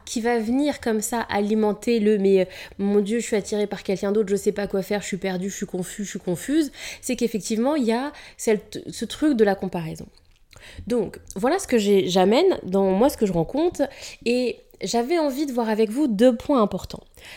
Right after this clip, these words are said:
Souvent, quand les personnes, elles sont comme ça attirées par quelqu'un d'autre et qu'elles ont, euh, une envie d'être authentiques et sincères, alors je viens le dire à l'autre.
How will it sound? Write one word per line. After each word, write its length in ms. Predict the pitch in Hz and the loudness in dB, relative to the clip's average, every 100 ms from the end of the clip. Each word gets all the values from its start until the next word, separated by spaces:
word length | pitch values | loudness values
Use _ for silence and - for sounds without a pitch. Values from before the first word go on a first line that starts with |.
| - | -14
Souvent, 680 | - - 262 285 339 370 - - | -6 -2 0 2 0 -2 -8 -10
quand 240 | 254 247 | -6 -2
les 100 | 240 | 0
personnes, 600 | 233 233 233 - 294 285 254 - | 0 -2 -4 -2 0 -2 -4 -4
elles 320 | 185 180 175 | -2 -2 -2
sont 360 | - - 277 | -6 -6 -6
comme 180 | 269 214 | -4 -4
ça 300 | 202 240 233 | -4 -6 -6
attirées 400 | 233 226 - 233 | -6 -6 -4 -2
par 180 | 254 202 | -2 -6
quelqu'un 360 | - 214 196 160 | -6 -6 -4 -4
d'autre 400 | 160 220 302 - - - - - | -4 -6 -10 -18 -20 -18 -14 -4
et 100 | 208 | -4
qu'elles 540 | 196 185 175 165 175 | 0 0 0 -2 -2
ont, 200 | 214 233 202 | 0 0 0
euh, 640 | 156 160 165 156 82 87 - - - - - | 0 -2 -4 -8 -10 -10 -12 -18 -20 -10 0
une 180 | 185 | 2
envie 240 | 180 170 196 | 2 2 2
d'être 240 | 180 - | 2 0
authentiques 480 | 160 160 156 - - | -6 -8 -8 -10 -8
et 60 | 165 | -6
sincères, 680 | - 151 - 185 233 269 | -6 -10 -2 0 2 2
alors 220 | 208 196 208 | 4 2 2
je 100 | 190 | 0
viens 220 | 185 202 | 0 -2
le 80 | 175 | -4
dire 260 | 196 226 | -2 -4
à 80 | 185 | -2
l'autre. 380 | - - - | -6 -8 -14